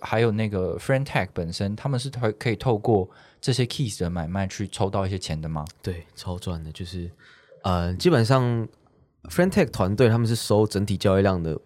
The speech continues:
Speaker 2: 五趴。
Speaker 1: 哇哦。
Speaker 2: 对，五趴进 treasury，
Speaker 1: 嗯。
Speaker 2: 五趴分给就是上面的使用者，
Speaker 1: 嗯哼。
Speaker 2: 大概是这样。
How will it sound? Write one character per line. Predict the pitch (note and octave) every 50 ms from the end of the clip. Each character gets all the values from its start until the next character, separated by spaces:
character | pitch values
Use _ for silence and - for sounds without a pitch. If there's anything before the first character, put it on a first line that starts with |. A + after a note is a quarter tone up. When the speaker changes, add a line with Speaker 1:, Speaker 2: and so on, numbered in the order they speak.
| _ _ _
Speaker 2:
五 | - F2
趴。 | E2 - - G#2+ A2+ C3+ - _ _ _ _ _ - _ _ -
Speaker 1:
哇 | F#2 F2
哦。 | F2+ - G#2+ F#2 F2 E2+ D#2 - - -
Speaker 2:
对， | - E2 D2+ D2+ F#2+ -
五 | - A2+
趴 | G#2 C#3+ E3 F3
进 | G3 G3+ D#3+
treasury， | - D#3 D3 D3+ C#3 A2+ E2 - - - - - -
Speaker 1:
嗯。 | - A2 G#2 G2 F#2 F2
Speaker 2:
五 | G#2 G2+
趴 | F2 A#2+ A#2+ B2 C3+
分 | B2+ - A#2+
给 | A#2+ A#2 G2+ D#2 C2 - F2+ - _ _ _ _ _
就 | - G2
是 | F2 G2 F#2+ F2+ F2 E2+ - -
上 | - - A#2
面 | G#2+ A2+
的 | G#2 F#2+
使 | - -
用 | G2 F#2+ A2+
者， | G#2+ - - - - -
Speaker 1:
嗯 | G#2 G2 F#2+
哼。 | G2 G2+ G2+ F#2+ G#2 A#2 -
Speaker 2:
大 | - F2+
概 | F2 F2
是 | D#2+ F2
这 | D#2+ -
样。 | - -